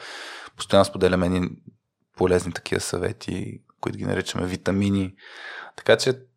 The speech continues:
това, примерно, ми е много ми е интересно да съчетавам, а, интерес, който имам свързан с рисуване, с, с работа, която и темите, които ме вълнуват.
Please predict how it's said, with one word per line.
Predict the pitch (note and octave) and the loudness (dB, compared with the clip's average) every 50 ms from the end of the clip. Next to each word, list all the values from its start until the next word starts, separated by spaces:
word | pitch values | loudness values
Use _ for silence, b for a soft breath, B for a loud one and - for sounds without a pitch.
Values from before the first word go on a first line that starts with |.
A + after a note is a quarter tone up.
| _ | _
това, | - - - G#2+ - | 0 6 6 6 6
примерно, | - A#2+ A2 G#2 G2+ G2 | 6 4 4 4 4 4
ми | F#2+ F#2+ | 4 4
е | F#2+ | 2
много | F#2+ F#2 - - F#2+ F#2+ | 2 2 2 4 4 4
ми | F#2+ F#2 | 4 2
е | |
интересно | F2+ F2+ - F#2 F#2 - - F2+ | 0 0 0 0 0 0 -2 -4
да | G#2 - | -4 -6
съчетавам, | - - - - - - F2 F2+ F2+ F2+ F2+ F2+ F#2 F#2+ - _ _ _ _ - - _ _ _ _ _ - - - _ _ - | -6 -6 -8 -4 2 4 6 6 6 4 2 0 -2 -8 -14 _ _ _ _ -20 -20 _ _ _ _ _ -20 -20 -20 _ _ -10
а, | - - G2 F#2+ G2 - - - - - - _ - | -6 -4 -2 0 0 0 0 -2 -2 -6 -10 _ -8
интерес, | - - F#2+ - - F#2 F2+ F2+ F2+ - - - - - - | -4 -4 -4 0 2 4 4 4 2 0 -4 -8 -8 -6 -2
който | - F2 F2+ - - E2+ | 0 0 0 0 -2 -4
имам | E2+ E2+ | -4 -4
свързан | - - - F#2 F2 E2+ | -4 -2 -2 -2 -2 -2
с | F2 - - | -4 -4 -6
рисуване, | F2 - - - A2 B2+ D3 D#3+ F#3 - - _ _ _ _ _ _ _ _ _ _ _ _ _ _ _ _ _ _ _ - | -6 -4 -2 0 0 2 2 0 -2 -4 -8 _ _ _ _ _ _ _ _ _ _ _ _ _ _ _ _ _ _ _ -14
с, | - - - - F2+ | -10 -6 -4 -4 -2
с | - - - - - - - - | -2 -4 -6 -4 -4 -4 0 2
работа, | F#2+ F#2 F2+ E2+ E2 - - - - | 4 6 6 4 4 0 -8 -14 -10
която | - - E2+ E2+ - - | -6 -6 -6 -6 -6 -6
и | - | 0
темите, | - F2 F2 E2+ - - | 0 0 0 0 -4 -8
които | - - - - G2+ | -10 -12 -10 -10 -10
ме | G2 | -8
вълнуват. | G2 G2+ F#2+ G2 F#2+ F#2+ G2 - - - | -6 -6 -4 -4 -4 -6 -8 -10 -16 -20